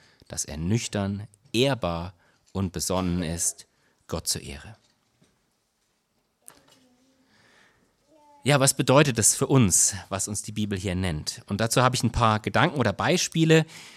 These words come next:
die dürft ihr für euer eigenes Leben ergänzen. Vielleicht passen manche auch nicht so, dass ihr sie irgendwie ein bisschen umformulieren müsst, aber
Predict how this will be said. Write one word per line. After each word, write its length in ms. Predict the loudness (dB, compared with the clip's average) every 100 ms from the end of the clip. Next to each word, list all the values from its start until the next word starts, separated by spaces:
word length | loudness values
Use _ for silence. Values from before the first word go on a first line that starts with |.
| _
die 120 | 0 6
dürft 260 | 6 6
ihr 100 | -2
für 180 | 2 2
euer 260 | 2 2 2
eigenes 400 | 2 2 0 2
Leben 300 | 2 2 0
ergänzen. 800 | -2 0 2 2 2 0 -4 -6 -14 _ _ _ -8
Vielleicht 300 | -2 -2 0
passen 260 | -2 0
manche 280 | 0 0 -2
auch 100 | -2
nicht 200 | 0 -2
so, 200 | -4 -4
dass 200 | -4 -6
ihr 100 | -6
sie 220 | -6 -8 -6
irgendwie 240 | -4 -2
ein 60 | -2
bisschen 220 | -4 -6
umformulieren 760 | 0 0 0 2 2 2 0 0
müsst, 280 | -2 -4
aber 260 | -4 -2